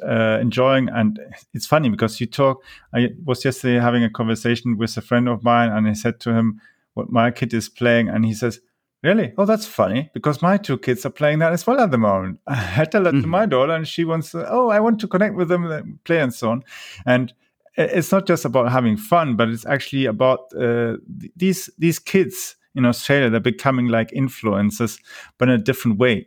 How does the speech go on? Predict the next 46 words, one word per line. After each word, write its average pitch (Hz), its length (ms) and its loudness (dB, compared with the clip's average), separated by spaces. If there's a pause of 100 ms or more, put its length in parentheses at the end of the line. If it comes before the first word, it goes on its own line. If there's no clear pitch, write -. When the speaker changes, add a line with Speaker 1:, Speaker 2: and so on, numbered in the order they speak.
(100)
Speaker 1:
because 110 300 -2
the 120 80 -4
kids - 260 -4
see, 123 240 -2
"Oh, - 300 0
they've 123 220 0
now 131 100 -2
changed 139 380 -2
and 131 120 -6
playing 127 200 -2
something 123 240 -2
different," - 560 -2
and 117 160 0
they 120 60 0
find 123 280 0
out 110 80 -2
what 107 220 -4
it - 200 -14
is 139 180 -6
and 123 120 -4
so 120 220 0
on. 120 120 0 (500)
But 120 220 0
they're 117 220 4
actually 123 400 -4
interesting 123 440 -4 (360)
because, 113 580 -2 (140)
um, 107 720 -2 (260)
their 123 220 -2
family 220 320 2
is 113 160 -2
interesting 120 460 -2
by 104 160 2
the 104 100 -2
matter 107 320 2
as 110 180 -4
well, 117 160 0
because 113 460 -4
the 104 140 -2
father, 104 760 0
he 120 120 -6
used 131 360 -4
to 143 80 -4
be 139 380 -2
an 127 160 0
Olo-, 127 340 0